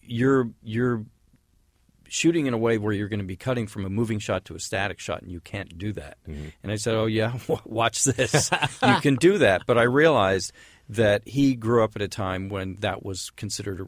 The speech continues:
Speaker 1: a, a breaking a rule.
Speaker 2: Right, right, right.
Speaker 1: And
Speaker 2: You
Speaker 1: it
Speaker 2: had to transition into that. You couldn't just kind of jolt into
Speaker 1: Yeah.
Speaker 2: that. Yeah.
Speaker 1: And,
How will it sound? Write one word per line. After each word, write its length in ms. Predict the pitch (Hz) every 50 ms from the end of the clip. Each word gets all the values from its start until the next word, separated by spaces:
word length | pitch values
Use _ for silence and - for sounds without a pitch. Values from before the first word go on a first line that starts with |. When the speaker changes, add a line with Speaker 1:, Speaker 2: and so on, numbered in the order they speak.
| - -
Speaker 1:
a, 60 | 101
a 40 | 98
breaking 480 | 92 98 _ - 104 98 - - 92 95
a 40 | 110
rule. 220 | 127 143 156 135
Speaker 2:
Right, 200 | 113 120 98 -
right, 240 | - 107 107 92 - 98
right. 180 | 104 107 110
Speaker 1:
And 80 | 107 92
Speaker 2:
You 100 | 107 110
Speaker 1:
it 60 | 104
Speaker 2:
had 200 | 104 101 98 -
to 300 | - - 110 104 101 95 - _
transition 680 | - - - - 110 101 101 87 95 101 - - 92 85
into 140 | 82 80 78
that. 200 | 78 80 78 73
You 80 | -
couldn't 280 | 82 - - 87 82 80
just 280 | 76 80 - - - -
kind 140 | - 87
of 80 | 80 73
jolt 360 | 71 73 78 73 69 65 -
into 140 | 76 - 117
Speaker 1:
Yeah. 100 | 110 85
Speaker 2:
that. 240 | - - - - - -
Yeah. 200 | - - - - -
Speaker 1:
And, 160 | 120 123